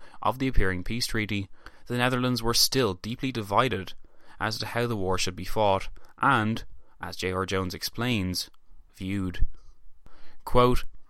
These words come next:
"The Orange's case was most fully stated by the States of Gelderland, a poor landward province. The Holland regents were blamed for all the disasters of the war. All negotiations should be terminated, as they were bound to be a trap. All those in the English government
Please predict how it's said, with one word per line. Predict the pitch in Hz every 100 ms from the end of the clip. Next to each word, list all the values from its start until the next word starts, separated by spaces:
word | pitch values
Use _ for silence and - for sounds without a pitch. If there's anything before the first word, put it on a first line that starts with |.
| - - -
"The | - 151
Orange's | 175 185 180
case | - 92 90 - - - - -
was | 127
most | 139 139 -
fully | - 139 143
stated | 147 - 104 98 95
by | 107
the | 120
States | - 90 87
of | 82 -
Gelderland, | 92 101 95 92 90 - - - - -
a | 127
poor | - 127
landward | 117 98 95 87 82
province. | 92 95 92 90 - - - - - - - -
The | 139
Holland | 139 151 143
regents | 139 135 139
were | 131
blamed | 117 110 113 113
for | - 120
all | 101 117
the | 123
disasters | 120 104 95 - 95
of | 87
the | 87
war. | 95 95 95 92 - - - - -
All | 101 95
negotiations | 92 95 92 95 101 117 113
should | - 110
be | 110
terminated, | - 110 123 95 90 92
as | - 104
they |
were | 110 107
bound | 101 104 110
to |
be | 113
a | -
trap. | - 95 92 - - - - - -
All | 95
those | 92 92
in | 92
the | 92
English | 92 90
government | - 113 117 107